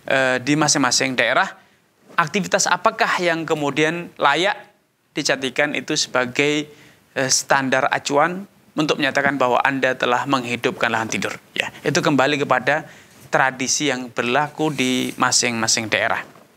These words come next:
Ya. Dan sebagai konsekuensi,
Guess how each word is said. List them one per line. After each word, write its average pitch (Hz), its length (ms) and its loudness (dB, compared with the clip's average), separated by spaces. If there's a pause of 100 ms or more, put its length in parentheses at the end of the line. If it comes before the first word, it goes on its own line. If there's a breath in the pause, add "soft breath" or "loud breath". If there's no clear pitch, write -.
(600)
Ya. 123 160 0 (1400 loud breath)
Dan 170 520 0
sebagai 202 400 0
konsekuensi, 180 960 0